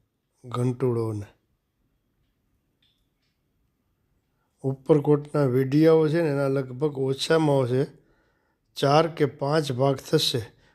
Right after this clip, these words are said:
કાં ચાર થાય ને કાં પાંચ. મોટા બહુ થતા હતા વીડિયા, એટલે કટ કરી નાખેલા છે અને એના ભાગ પાડી દીધા છે.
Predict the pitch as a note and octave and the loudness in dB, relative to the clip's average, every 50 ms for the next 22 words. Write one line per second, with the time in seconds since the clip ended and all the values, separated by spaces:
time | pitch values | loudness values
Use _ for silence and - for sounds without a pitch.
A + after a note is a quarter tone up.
0 | _ _ - - D3 D3+ C#3+ - E3 E3+ F3+ E3+ - - C#3+ C#3 C#3 C#3 C3+ - | _ _ -2 2 2 2 4 4 4 4 4 2 0 -2 -2 0 0 -2 -2 -2
1 | D3 C#3+ C3+ C#3+ E3 D#3 C#3+ A#2+ - - - _ _ _ _ _ _ _ - C#3 | -4 -4 -2 2 2 2 2 2 -2 -8 -18 _ _ _ _ _ _ _ -4 0
2 | C#3 D3+ D#3 - F3 E3 D#3 D#3+ E3 E3 C#3 D3 D3+ D3+ E3 D3+ C3+ D3 C#3 C3+ | 0 0 2 2 2 2 4 4 2 2 2 2 2 4 2 2 2 2 2 2
3 | C#3+ C#3 C3 C3+ C#3 E3 - - - _ _ _ _ _ _ _ _ _ - C3+ | 0 0 0 0 -2 -2 -2 -6 -18 _ _ _ _ _ _ _ _ _ -14 -10
4 | B2+ C#3 C3+ - - - - - F3+ F#3 F3+ - - - - D3+ C#3+ C#3+ C3+ C3 | -6 -4 -4 -4 -4 -6 -4 2 2 2 2 0 -10 -2 0 2 4 4 2 2
5 | C3 B2+ C3+ C3+ B2+ B2+ B2 A#2 B2 D3+ - - - _ _ _ _ _ _ _ | 0 0 0 0 0 0 0 -2 -4 -6 -6 -8 -18 _ _ _ _ _ _ _
6 | _ _ _ _ _ - G2 C3+ C3+ D3+ D#3 D#3+ D#3+ C#3 A#2 B2+ C#3 D3+ D#3 C#3+ | _ _ _ _ _ -12 -8 -4 -2 0 2 2 2 0 2 4 4 4 4 2
7 | C3+ B2 D3 C#3 C#3 C#3 C3 B2+ B2+ A#2+ B2 B2 A#2 G2+ A2 | 0 0 0 2 2 2 0 0 -2 -4 -4 -6 -6 -6 -10